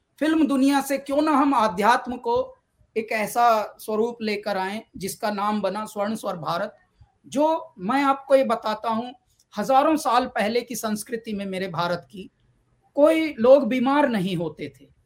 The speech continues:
सब स्वस्थ होते थे, बिना किसी चिकित्सालय, बिना किसी हॉस्पिटल के।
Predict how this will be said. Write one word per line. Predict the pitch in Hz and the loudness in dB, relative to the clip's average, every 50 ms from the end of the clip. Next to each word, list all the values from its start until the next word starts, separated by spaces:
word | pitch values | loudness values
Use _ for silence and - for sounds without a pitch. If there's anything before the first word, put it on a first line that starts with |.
| _ _ _ _ _ _ _ _ _ | _ _ _ _ _ _ _ _ _
सब | - - 294 294 302 | -4 0 0 0 0
स्वस्थ | - - 294 277 262 269 - 302 | 0 -2 0 0 0 0 -2 -4
होते | 254 190 196 185 - - 156 151 - - | -4 -2 -4 -6 -8 -10 -12 -12 -12 -18
थे, | 131 - _ _ _ _ _ _ - | -20 -20 _ _ _ _ _ _ -4
बिना | 220 262 285 311 302 | 0 0 2 0 0
किसी | 302 294 - 294 302 214 | -2 -6 -6 -6 -8 -8
चिकित्सालय, | - 262 - - 247 - - - 233 226 240 262 254 | -8 -10 -10 -8 -10 -10 -6 -4 -2 0 0 0 -2
बिना | 220 240 233 247 247 | -2 -4 -4 -6 -6
किसी | 214 269 214 - 240 | -8 -10 -10 -6 -4
हॉस्पिटल | 196 185 180 180 - 175 151 156 160 151 147 | -2 -2 -2 -4 -8 -14 -16 -14 -14 -14 -14
के। | - _ 262 | -16 _ -20